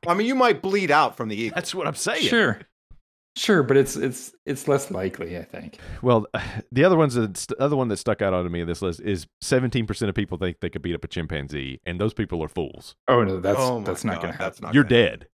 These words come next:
Speaker 2: Yeah, you, you're just, I think zero percent of human beings are, are fighting and beating
Speaker 3: I
Speaker 2: a
Speaker 3: th-, I
Speaker 2: chimpanzee
Speaker 3: think
Speaker 2: hand to hand.
Speaker 3: people, I think people are mistaking that for the wrong type of ape.
Speaker 2: <laughs> Yeah, it's
Speaker 3: They,
Speaker 2: not,
Speaker 3: they're thinking,
Speaker 2: it's not
Speaker 3: they're
Speaker 2: a
Speaker 3: thinking
Speaker 2: lemur.
Speaker 3: like, yeah, they're thinking like a capuchin monkey or something.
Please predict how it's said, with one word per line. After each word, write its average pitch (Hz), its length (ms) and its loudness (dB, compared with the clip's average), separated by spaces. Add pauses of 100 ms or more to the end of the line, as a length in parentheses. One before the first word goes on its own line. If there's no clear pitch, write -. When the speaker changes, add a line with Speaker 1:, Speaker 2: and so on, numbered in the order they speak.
(180)
Speaker 2:
Yeah, 127 120 0
you, 139 280 0
you're 151 160 4
just, 123 180 -8 (420)
I 147 60 4
think 165 220 2
zero 143 380 4
percent 123 360 0
of 101 100 -4
human 107 220 0
beings 82 560 -2 (320)
are, 92 100 -2 (200)
are 87 240 2 (160)
fighting 85 460 0
and 85 180 -6
beating 82 240 -2
Speaker 3:
I - 20 4
Speaker 2:
a 156 40 2
Speaker 3:
th-, - 180 -4
I - 80 -2
Speaker 2:
chimpanzee 156 160 0 (140)
Speaker 3:
think 147 100 -4
Speaker 2:
hand 156 140 4
to - 100 -4
hand. 110 160 4
Speaker 3:
people, - 120 -6 (120)
I 151 60 -2
think 196 220 0
people 131 240 2
are 123 40 2
mistaking 104 540 0
that 87 160 -6
for 98 120 -8
the 92 100 -8
wrong 92 440 -6
type 90 340 -8
of 82 280 -8
ape. - 280 -12 (180)
Speaker 2:
<laughs> - 200 -4
Yeah, 160 120 4
it's - 80 0
Speaker 3:
They, 120 120 6
Speaker 2:
not, 139 80 0
Speaker 3:
they're 143 100 6
thinking, 139 340 4
Speaker 2:
it's 113 120 0
not 175 120 6
Speaker 3:
they're 151 80 6
Speaker 2:
a 151 40 4
Speaker 3:
thinking 139 340 6
Speaker 2:
lemur. 113 100 4
Speaker 3:
like, 107 240 4 (580)
yeah, 175 140 6
they're 151 140 4
thinking 127 380 2
like 107 220 2
a 85 160 -4
capuchin 95 600 -6
monkey 87 360 -8
or 80 80 -8
something. 85 460 -14